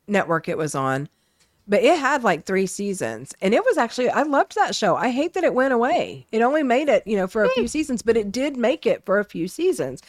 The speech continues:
Speaker 1: I think it was just called
Speaker 2: Hmm.
Speaker 1: polyamory. It may have been on
Speaker 2: I'll
Speaker 1: Showtime.
Speaker 2: just, I'll have to look
Speaker 1: Yeah,
Speaker 2: it up.
Speaker 1: you'll like it, actually. <laughs> You will like it. I'll see if I can find
Speaker 2: Yeah,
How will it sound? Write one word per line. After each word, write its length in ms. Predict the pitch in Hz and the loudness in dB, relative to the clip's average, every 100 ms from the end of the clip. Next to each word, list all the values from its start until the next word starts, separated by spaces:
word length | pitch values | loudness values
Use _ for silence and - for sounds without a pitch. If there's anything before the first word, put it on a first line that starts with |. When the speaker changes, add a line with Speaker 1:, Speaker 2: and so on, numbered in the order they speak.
| - | -16
Speaker 1:
I 40 | 208 | -6
think 160 | 285 | -4
it 60 | 320 | -2
was 120 | 220 | -4
just 220 | 226 220 | -4 -6
called 260 | - 202 190 | -4 -6 -4
Speaker 2:
Hmm. 40 | 508 480 | -6 -4
Speaker 1:
polyamory. 500 | 156 156 - - 220 - - - | -6 -8 -10 -12 -14 -18 -20 -6
It 80 | 208 | 0
may 120 | 214 | 2
have 140 | 208 196 | 2 2
been 120 | 175 | 0
on 120 | 160 | 0
Speaker 2:
I'll 40 | |
Speaker 1:
Showtime. 560 | - 170 165 160 156 156 | -2 -6 -6 -4 -2 -2
Speaker 2:
just, 180 | 160 - _ _ _ - _ _ _ _ _ _ - | -4 -8 _ _ _ -20 _ _ _ _ _ _ -4
I'll 120 | 240 | -2
have 120 | 240 | -2
to 100 | - 165 | -4 -2
look 120 | 240 | 0
Speaker 1:
Yeah, 140 | 170 | 0
Speaker 2:
it 60 | 160 | -2
up. 180 | 214 208 | -4 0
Speaker 1:
you'll 160 | 226 | 2
like 240 | 190 165 135 | 2 0 -4
it, 120 | - - | -8 -8
actually. 540 | 151 127 170 156 226 - | -8 -6 -8 -2 -2 0
<laughs> 40 | |
You 120 | 254 | 2
will 120 | 226 | 4
like 300 | 196 190 - | 2 0 -2
it. 240 | 185 - - _ _ - 208 | -4 -4 -10 _ _ -4 0
I'll 100 | 226 | 2
see 120 | 240 | 2
if 80 | 208 | 2
I 80 | |
can 160 | 190 165 | 2 -2
find 240 | 147 | -2
Speaker 2:
Yeah, 60 | 139 | -2